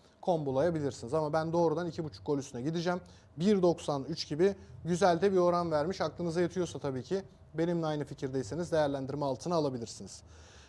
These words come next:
Geçiyoruz. Son mücadelemize de Telstar First Start mücadelesi. Yine keyifli beklediğim maçlardan bir tanesi. Yine iki buçuk gol üstüne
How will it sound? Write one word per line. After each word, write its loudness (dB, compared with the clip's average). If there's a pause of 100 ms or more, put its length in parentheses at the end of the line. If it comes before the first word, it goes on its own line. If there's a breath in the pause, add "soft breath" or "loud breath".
(120)
Geçiyoruz. 10
Son 12
mücadelemize 10
de 10 (100)
Telstar 8
First 4
Start 2
mücadelesi. 2
Yine 4 (340 soft breath)
keyifli 4
beklediğim 4
maçlardan 4
bir 0
tanesi. 0 (960)
Yine 6
iki 4
buçuk -2
gol 6
üstüne 2